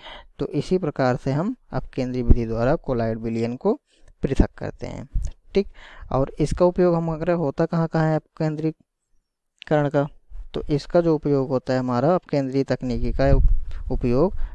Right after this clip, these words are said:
खून तथा मूत्र की जांच में, ठीक। उपयोग अगर हम इसका देखते हैं,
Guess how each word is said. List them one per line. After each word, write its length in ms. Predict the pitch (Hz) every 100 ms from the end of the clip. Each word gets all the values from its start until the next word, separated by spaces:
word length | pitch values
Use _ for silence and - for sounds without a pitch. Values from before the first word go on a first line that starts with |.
| - -
खून 300 | - 151 180
तथा 280 | 156 - 165
मूत्र 340 | 143 139 139
की 240 | - 196 302 - 151
जांच 440 | 123 123 113 -
में, 180 | 113 113 _ _
ठीक। 140 | 180 214 _ - - - - - - - - - - - - - -
उपयोग 420 | - 123 123 127
अगर 180 | 131 127
हम 80 |
इसका 280 | 123 - 131
देखते 380 | 120 117 - 123
हैं, 280 | 117 131